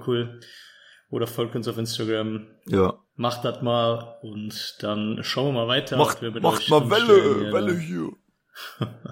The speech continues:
Speaker 1: <laughs>
Speaker 2: Ja. Ja gut,
Speaker 1: Ja,
Speaker 2: dann
Speaker 1: Juli, dann
Speaker 2: Pussy aufs
Speaker 1: wünsche ich
Speaker 2: Bauchi.
Speaker 1: euch einen schönen Abend, Feierabend, morgen, Mittag. Guten
Speaker 2: Wo auch
Speaker 1: Hunger.
Speaker 2: immer, wann auch immer ihr das hört.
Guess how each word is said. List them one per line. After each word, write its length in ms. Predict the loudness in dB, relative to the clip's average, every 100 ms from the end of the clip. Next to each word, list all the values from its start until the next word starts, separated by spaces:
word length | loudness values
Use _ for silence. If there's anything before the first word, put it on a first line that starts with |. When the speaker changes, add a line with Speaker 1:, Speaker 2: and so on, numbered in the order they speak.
| -4
Speaker 1:
<laughs> 80 | -2
Speaker 2:
Ja. 180 | 0 -2 -12 -18 -20 -20 -10 2
Ja 80 | 4
gut, 200 | 4 0
Speaker 1:
Ja, 60 | 0
Speaker 2:
dann 260 | 8 8 8
Speaker 1:
Juli, 300 | 4 2 -2
dann 480 | -4 -8 -8 -10 -14 -20 -4
Speaker 2:
Pussy 200 | 0 4
aufs 120 | 2
Speaker 1:
wünsche 120 | 4 4
ich 40 | 4
Speaker 2:
Bauchi. 60 | 2
Speaker 1:
euch 60 | 0
einen 100 | -4
schönen 520 | -4 -4 -4 -6 -6
Abend, 440 | -4 -2 -4 -6 -14
Feierabend, 680 | -4 0 0 -2 -4 -8 -8
morgen, 720 | -4 -2 -2 -4 -6 -8 -14 -8
Mittag. 460 | -4 -2 -2 -4 -12 _ _ _ _ _ _ _ _ -14
Guten 160 | -4 0
Speaker 2:
Wo 60 | 2
auch 40 |
Speaker 1:
Hunger. 80 | 2
Speaker 2:
immer, 260 | 2 0 -2
wann 120 | -2
auch 80 | -2
immer 140 | -2
ihr 80 | -2
das 160 | -4 -2
hört. 320 | -2 -2